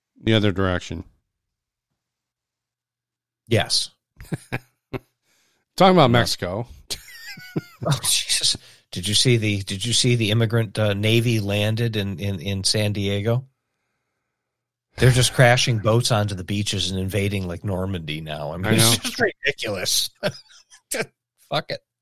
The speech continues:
Speaker 1: So one of the, one of the, one of the things I noticed as, as we come to the end of January of this new year, what comes in the mail?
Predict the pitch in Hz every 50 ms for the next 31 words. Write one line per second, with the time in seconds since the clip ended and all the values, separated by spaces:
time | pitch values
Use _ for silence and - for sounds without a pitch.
0 | _ _ - - - 151 143 135 131 127 123 - _ - - - - - _ _
1 | _ _ _ _ _ _ _ _ _ 185 139 139 156 185 180 165 151 135 135 131
2 | 127 131 139 147 147 139 127 120 113 110 120 - _ _ - 135 135 135 139 127
3 | 113 - 131 123 107 110 110 107 107 110 113 113 110 107 98 - - - - 110
4 | 101 104 101 98 90 - - - - - - - 117 110 101 98 92 - - 110
5 | 95 - 117 113 117 107 104 104 98 98 101 104 107 104 104 98 90 95 104 107
6 | 107 110 110 110 107 107 104 104 101 95 98 98 90 92 107 113 110 104 104 107
7 | 110 113 110 107 101 98 95 - _ _ _ _ _ _ _ _ _ _ _ _
8 | - 117 113 - - 127 120 107 110 113 110 107 107 110 107 107 107 104 98 95